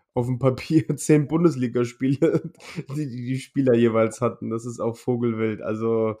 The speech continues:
das ist so typisch Nico Kovac. Also,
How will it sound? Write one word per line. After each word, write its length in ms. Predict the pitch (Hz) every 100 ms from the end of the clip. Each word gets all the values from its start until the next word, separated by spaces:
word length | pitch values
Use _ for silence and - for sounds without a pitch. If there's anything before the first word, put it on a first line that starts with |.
| _ _ -
das 180 | 113
ist 80 | 123
so 120 | 120 120
typisch 400 | 123 120 117 120
Nico 240 | 117 113
Kovac. 560 | - 110 98 92 - - _ _
Also, 300 | - 104 107